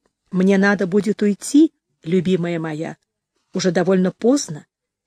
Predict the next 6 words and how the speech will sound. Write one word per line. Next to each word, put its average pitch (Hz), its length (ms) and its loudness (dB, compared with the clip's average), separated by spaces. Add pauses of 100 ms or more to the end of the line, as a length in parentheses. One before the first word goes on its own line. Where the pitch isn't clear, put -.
(180)
и 180 60 -4
сюда 190 320 0
могут 190 320 -2
войти. 202 500 -4 (1300)
Ты 254 200 8
извинишься 247 800 0